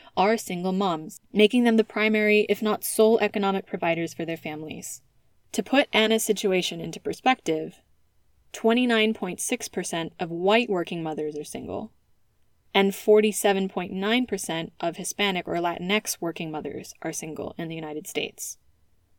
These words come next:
And according to statistics, mothers like Anna experience a pay gap of twenty-nine percent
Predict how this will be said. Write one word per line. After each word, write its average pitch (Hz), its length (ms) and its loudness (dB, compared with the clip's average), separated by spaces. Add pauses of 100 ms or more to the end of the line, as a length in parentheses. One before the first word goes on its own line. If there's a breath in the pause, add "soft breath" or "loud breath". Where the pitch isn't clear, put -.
(300)
And 196 100 2
according 254 420 6
to 277 100 -2
statistics, 214 520 2
mothers 196 340 4
like 185 200 -2
Anna 175 220 -2
experience 175 600 -6
a 180 120 -2
pay 247 260 -4
gap - 260 -2
of 165 180 -6
twenty-nine 190 760 -4
percent 165 540 -6